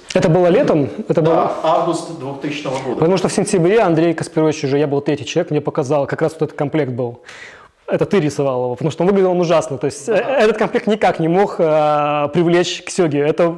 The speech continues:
Speaker 1: что-то такое, боже мой, что это такое? То есть я не помню точно,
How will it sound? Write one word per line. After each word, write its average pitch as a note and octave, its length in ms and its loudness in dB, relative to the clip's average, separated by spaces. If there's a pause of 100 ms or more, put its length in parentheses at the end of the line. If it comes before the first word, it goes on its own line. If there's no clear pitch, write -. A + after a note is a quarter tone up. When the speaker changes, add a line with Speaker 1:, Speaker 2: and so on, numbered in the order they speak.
(120)
Speaker 1:
что-то F3 360 0
такое, D#3 360 0
боже F3 320 2
мой, D3 80 0
что G3 160 0
это G#3 120 4
такое? - 420 -8 (960)
То G3 80 4
есть F#3+ 160 -2
я G3+ 280 4
не G#3 100 2
помню G#3 320 2
точно, F3+ 480 -2